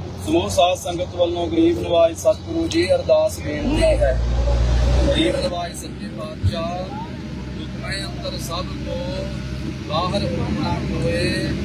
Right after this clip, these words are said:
ਨਾਨਕ ਹੁਕਮੈ ਜੇ ਤੁਜੈ, ਤਾਂ ਹਉਮੈ ਕਹੈ ਨਾ ਕੋਏ। ਭੈ ਵਿੱਚ ਪਵਨ ਵਹੈ ਸਦ ਵਾਓ, ਭੈ ਵਿੱਚ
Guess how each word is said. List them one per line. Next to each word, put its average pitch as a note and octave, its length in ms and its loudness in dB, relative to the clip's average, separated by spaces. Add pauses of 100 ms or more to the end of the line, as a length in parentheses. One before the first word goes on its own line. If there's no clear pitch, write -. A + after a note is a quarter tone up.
(300)
ਨਾਨਕ - 400 0
ਹੁਕਮੈ - 480 2
ਜੇ - 240 0
ਤੁਜੈ, E3+ 720 4 (160)
ਤਾਂ E3+ 180 -2
ਹਉਮੈ - 360 0 (140)
ਕਹੈ - 360 -2
ਨਾ - 140 -2 (140)
ਕੋਏ। - 240 -4 (540)
ਭੈ - 220 2
ਵਿੱਚ - 220 -6 (100)
ਪਵਨ F#3+ 360 -2
ਵਹੈ F#3 280 4
ਸਦ E3 360 0
ਵਾਓ, E3 720 2 (420)
ਭੈ D4+ 220 2
ਵਿੱਚ - 220 -2